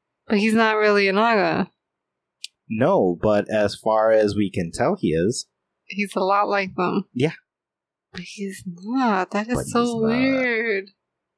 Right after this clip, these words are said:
Speaker 2: He's the closest thing to a Naga without being a Naga. Now, let's go back to his descriptor. Unlike the other serpents, he is called white as snow. He is not green.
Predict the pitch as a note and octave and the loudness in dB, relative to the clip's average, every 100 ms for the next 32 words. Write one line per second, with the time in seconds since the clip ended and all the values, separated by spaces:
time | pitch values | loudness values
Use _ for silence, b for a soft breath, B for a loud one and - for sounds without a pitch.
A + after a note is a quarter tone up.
0 | _ _ C3 C#3+ B2+ - C#3 D#3 D#3 - | _ _ -2 0 -2 0 2 2 0 -2
1 | D#3 - - B2 C3+ G#2 E2 E2 E2 F2 | -6 -4 -6 -2 -2 0 0 0 -2 -2
2 | F#2+ F2+ E2+ E2 E2 - - b b b | -2 -4 -6 -6 -6 -14 -18 b b b
3 | _ _ _ - A#2+ A2+ E2 - _ _ | _ _ _ -6 -2 0 -2 -6 _ _
4 | _ A#2+ B2 - A#2+ G#2+ G#2+ A2 G#2+ D3+ | _ 0 0 0 2 2 0 -4 -2 -2
5 | - F2 - D2 - C2+ - _ _ _ | 0 -2 -2 -4 -4 -10 -10 _ _ _
6 | _ _ _ _ C#3 F3+ F#3 C3 G2 G2+ | _ _ _ _ -2 0 0 0 0 -2
7 | - - E2+ - F2+ D#2 - - - - | -4 -8 -10 -6 -4 -2 -4 0 -2 -2
8 | - - - - _ B2+ B2+ - - - | -10 -14 -18 -18 _ -4 -4 -4 -6 -2
9 | D#3 C3 F#2 - - _ _ _ _ _ | 0 2 -2 -10 -20 _ _ _ _ _
10 | _ _ F2+ A#2 - - F#2 F2 - - | _ _ -2 -2 -4 -6 -4 -4 -8 -10
11 | C3+ D3+ G2 G1+ - _ _ _ _ _ | -6 -4 -4 -8 -20 _ _ _ _ _
12 | _ F#2+ E2+ D2 F2+ F#2+ G#2+ A2 - _ | _ -4 -2 -2 -4 -2 -2 -4 -8 _
13 | F2 C#2 - G1+ | -12 -12 -12 -20